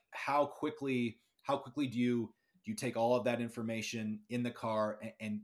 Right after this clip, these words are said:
and turn it on and get ready to go? And, and that to me is, is interesting because I, I think that was where a big chasm was between he and Russell Wilson. Uh, I, I think that his, the way that Russell Wilson processed, um,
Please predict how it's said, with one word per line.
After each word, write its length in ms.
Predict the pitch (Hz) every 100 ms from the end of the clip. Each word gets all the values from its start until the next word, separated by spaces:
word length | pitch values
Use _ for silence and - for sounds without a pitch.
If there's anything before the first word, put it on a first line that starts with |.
| -
and 160 | 107
turn 180 | - 113
it 80 | 104
on 140 | 104
and 100 | 95
get 120 | 95 90
ready 180 | 98
to 60 | 90
go? 340 | 87 87 76 - _ _ -
And, 460 | 123 120 113 107 107 110
and 240 | 117 110
that 200 | 123 143 -
to 80 |
me 240 | 127 123 120
is, 280 | 104 - - _ -
is 160 | 110
interesting 500 | 113 110 104 101 92
because 560 | 92 - 107 101 92 - _ _ _ _ -
I, 140 | 117 120
I 100 | 110
think 220 | 127 139
that 180 | 135 135
was 120 | 127
where 220 | 127 135
a 60 | 127
big 240 | 110 127
chasm 380 | 123 123 131 147
was 320 | 147 160 170
between 340 | 131 123 135 117
he 140 | 127
and 80 | 127
Russell 280 | 127 120 120
Wilson. 480 | 117 123 143 143 123 -
Uh, 60 |
I, 440 | 107 110 120 117 113
I 40 | 110
think 280 | - 123 120
that 120 | 104 - _ _ _
his, 520 | 139 139 120 - - -
the 100 | 117
way 280 | 110 127 135
that 160 | 131 - 110
Russell 320 | 127 123 123
Wilson 360 | 120 120 127 120
processed, 800 | - 117 113 - 117 104 - - _ _ _ -
um, 560 | 113 107 101 98 95